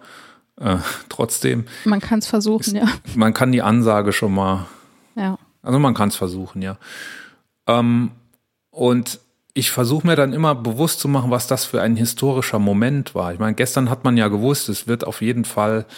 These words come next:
Speaker 1: ein, ein neuer Kanzler, denn der wird's ja werden. Wir brauchen da
Speaker 2: Mhm.
Speaker 1: nicht zu gendern. Es wird ein neuer Kanzler gewählt und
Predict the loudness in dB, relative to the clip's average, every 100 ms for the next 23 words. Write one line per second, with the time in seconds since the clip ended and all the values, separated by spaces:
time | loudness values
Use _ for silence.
0 | -20 _ _ 2 4 4 0 -10 _ _
1 | _ _ _ _ _ _ _ _ 0 4
2 | 4 4 6 4 2 0 0 0 0 2
3 | 2 2 0 0 -2 -6 -4 -4 -2 0
4 | 0 0 0 0 -2 -2 0 0 -2 -4
5 | -10 -20 _ _ -12 -6 -2 0 2 0
6 | -2 -8 -18 -18 -20 -14 -8 0 2 4
7 | 4 4 2 0 -2 0 0 0 2 4
8 | 4 2 -2 0 2 2 -4 -8